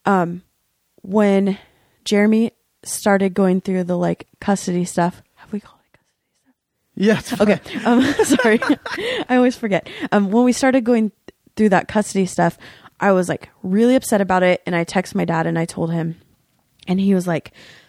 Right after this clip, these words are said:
Speaker 1: "That's really upsetting. And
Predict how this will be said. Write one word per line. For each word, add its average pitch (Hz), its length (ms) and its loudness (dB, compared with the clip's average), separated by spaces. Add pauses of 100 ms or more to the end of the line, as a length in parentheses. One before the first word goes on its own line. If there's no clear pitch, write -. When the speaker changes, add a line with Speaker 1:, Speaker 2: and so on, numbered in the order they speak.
(240)
Speaker 1:
"That's - 420 0 (160)
really 202 320 2
upsetting. 185 640 0 (1080)
And 180 540 0